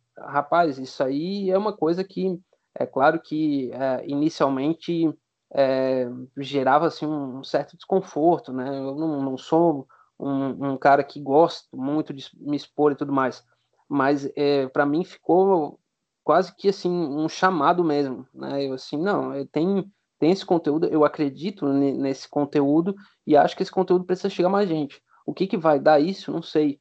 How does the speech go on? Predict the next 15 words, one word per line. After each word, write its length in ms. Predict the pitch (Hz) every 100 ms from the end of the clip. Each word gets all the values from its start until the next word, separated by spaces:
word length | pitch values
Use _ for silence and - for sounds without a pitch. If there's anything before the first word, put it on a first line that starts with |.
| _ -
Mas, 300 | 127 135 139
assim, 540 | 143 156 151 139 135
bota 400 | 135 139 165 175
a 20 | 156
cara 260 | 151 151
a 40 | 139
tapa, 760 | 139 151 175 - 180 180 147 123
assume, 640 | 139 - 151 170 165 147
a-, 380 | - 131 - -
assume, 440 | 139 - 160 160 156
é, 100 | 147
o 180 | 147 147
risco 480 | 147 160 - 175
e 100 | 180
vai 300 | 165 147 131